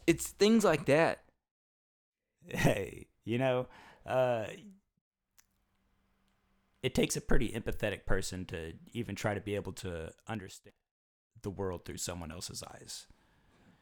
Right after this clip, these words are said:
Speaker 2: because they have not been shaped by the same things you're shaped by. You know, I grew up, uh, I grew up kinda, like, more, uh, country, middle America, um,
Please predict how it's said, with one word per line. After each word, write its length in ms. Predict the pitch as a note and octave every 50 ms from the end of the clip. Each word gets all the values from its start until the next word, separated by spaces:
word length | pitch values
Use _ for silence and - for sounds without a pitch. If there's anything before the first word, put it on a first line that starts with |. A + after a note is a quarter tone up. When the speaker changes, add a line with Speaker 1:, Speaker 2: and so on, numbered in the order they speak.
| _ _ -
Speaker 2:
because 320 | - C3 - - D3+ C#3 B2
they 240 | C#3+ C#3+ C#3+ C#3+ C#3+
have 200 | C#3+ C#3 B2 C3+
not 240 | C#3 C#3+ C#3 A#2 -
been 100 | B2 A#2
shaped 400 | - - B2+ A#2 A2+ G#2 - -
by 100 | G2+ G2
the 80 | F#2 F2+
same 220 | - - F#2+ F2+
things 240 | - - F2 F2 -
you're 120 | E2 E2+
shaped 420 | - - - E2+ E2 D#2+ - - -
by. 300 | - - - - - - - - _ _ _ _ - - - _ _ _ - - -
You 140 | - A#2 A2
know, 300 | G#2 G2 F#2 F2+ F2 - - - _
I 100 | - A#2+
grew 280 | B2+ A#2+ C3 B2+ A#2+ A#2
up, 260 | A2 G#2+ G#2 - - G2+
uh, 480 | - G#2+ G#2 G2+ G2 F#2+ F#2 F#2 E2+ D#2 F2 - - - _ _ _ _ _ _ _ _ _ _ _ _ _ _ _ - _ _ _
I 140 | - G#2+ A#2
grew 320 | A#2+ - C#3 C3+ B2+ A#2+
up 400 | A#2 A2+ A2 G#2+ G#2 G2 - - - - - _ _
kinda, 300 | - - G#3+ G#3 G3 - - - - -
like, 340 | A2+ A#2 G#2 G2+ - - - - -
more, 420 | - A2+ A#2+ A#2 A#2 A#2 A2+ A2+ A2
uh, 500 | G#2+ G#2 G2 F#2 F2+ F2+ E2 D#2+ E2 - - - _
country, 480 | - B2+ A#2+ A2+ - - A#2+ A2+ A2+ G#2+
middle 400 | G2 G2 G2 A2 A2+ A2 G#2+ G#2+
America, 640 | G#2+ G#2+ G#2+ G#2 G#2 G#2 - A2+ G#2+ G2+ G2+ - - - _ _ _ _ - - - - - - - -
um, 560 | - A2+ G#2+ G#2 G2 F#2+ F2+ F2+ F2+ F2